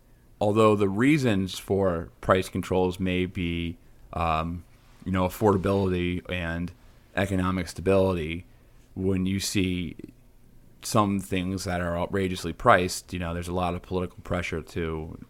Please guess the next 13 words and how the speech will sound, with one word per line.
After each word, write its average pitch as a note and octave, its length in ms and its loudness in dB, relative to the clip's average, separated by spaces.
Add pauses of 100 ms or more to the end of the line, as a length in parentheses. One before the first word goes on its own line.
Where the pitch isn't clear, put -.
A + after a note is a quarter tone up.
(120)
for - 120 -16
the F#2 80 -6
government F2 420 -2
to E2 60 -14
do G2+ 180 -2
something. E2+ 420 -8 (1200)
But G2+ 340 2 (640)
they G#2+ 680 4 (320)
typically F3 420 4
have B2 180 4
the G#2 100 0
opposite F#2+ 440 0
effect. - 420 -4